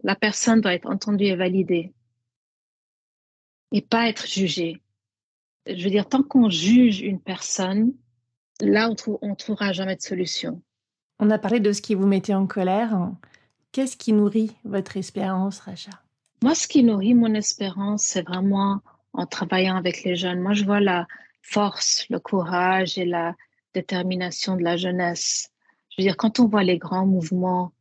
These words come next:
Speaker 1: au fil des années dans le monde entier, la plupart ont été lancés par la jeune génération.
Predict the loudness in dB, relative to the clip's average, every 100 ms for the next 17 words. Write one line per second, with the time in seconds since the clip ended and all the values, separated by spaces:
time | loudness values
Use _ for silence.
0 | -6 -4 2 2 4 2 2 0 0 -2
1 | -4 _ _ _ _ -2 2 4 4 4
2 | 4 0 -2 0 0 -2 -10 _ _ _
3 | _ _ _ _ -6 -4 -2 -2 0 0
4 | 2 2 0 -2 -2 -4 -4 -4 -4 -6
5 | -4 -2 -2 -2 -2 -4 -4 -4 -2 -2
6 | -4